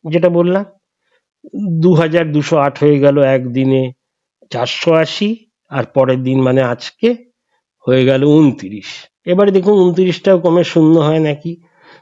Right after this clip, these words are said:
নয়তো তেইশ বছরে একটা বুথ যেখানে বারোশো চোদ্দশো লোক থাকে, সেখানে তেইশ বছরে একজনও মারা যায়নি, একজনও কাজ করে অন্য কোথাও যায়নি,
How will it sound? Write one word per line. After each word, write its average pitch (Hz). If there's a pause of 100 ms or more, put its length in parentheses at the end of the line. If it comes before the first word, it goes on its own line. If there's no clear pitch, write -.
(140)
নয়তো 135
তেইশ 143
বছরে 170
একটা 151
বুথ 151
যেখানে 160
বারোশো 135 (120)
চোদ্দশো 139
লোক 139 (280)
থাকে, 135 (680)
সেখানে 170
তেইশ 156
বছরে 185
একজনও 131
মারা 175
যায়নি, 175
একজনও 151
কাজ 147
করে 160
অন্য 151
কোথাও 151
যায়নি, 147